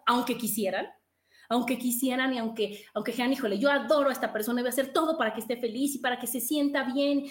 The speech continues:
y se sienta con energía y se sien-", pues no se puede, porque yo no puedo hacer nada para que la otra persona esté feliz si esa persona no decide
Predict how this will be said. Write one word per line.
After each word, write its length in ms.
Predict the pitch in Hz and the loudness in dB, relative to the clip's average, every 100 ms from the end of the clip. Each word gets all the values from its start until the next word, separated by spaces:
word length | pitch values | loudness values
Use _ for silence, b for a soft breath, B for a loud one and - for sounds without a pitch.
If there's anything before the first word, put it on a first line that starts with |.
| B | B
y 80 | - | -4
se 120 | 269 | -2
sienta 420 | 269 277 269 277 277 | -2 0 0 0 -2
con 160 | 247 | -2
energía 600 | 220 226 214 - 294 339 B B | 0 -2 -4 -2 0 0 B B
y 80 | 277 | -2
se 120 | 269 | 0
sien-", 240 | 269 277 - _ _ _ _ _ | 0 -2 -8 _ _ _ _ _
pues 140 | - 226 | -6 -4
no 120 | 254 | -2
se 140 | 240 | -4
puede, 240 | 226 269 233 - _ _ _ | -6 -6 -6 -14 _ _ _
porque 220 | 196 - | -12 -6
yo 120 | 226 269 | -2 0
no 140 | 269 | 0
puedo 220 | 277 240 | 0 0
hacer 240 | 240 240 233 | 0 -2 -2
nada 300 | 240 226 247 | -2 -2 -4
para 180 | 220 196 | -6 -4
que 80 | |
la 100 | 208 | -4
otra 180 | 208 214 | -6 -8
persona 260 | 208 202 214 | -10 -8 -8
esté 180 | 208 214 | -6 -6
feliz 340 | 208 214 - | -6 -8 -8
si 140 | - 240 | -4 -4
esa 180 | 247 | -2
persona 320 | 240 202 214 214 | -4 -4 -2 0
no 140 | 208 | 0
decide 640 | 202 190 247 240 190 175 | -2 -4 -2 -2 -2 -6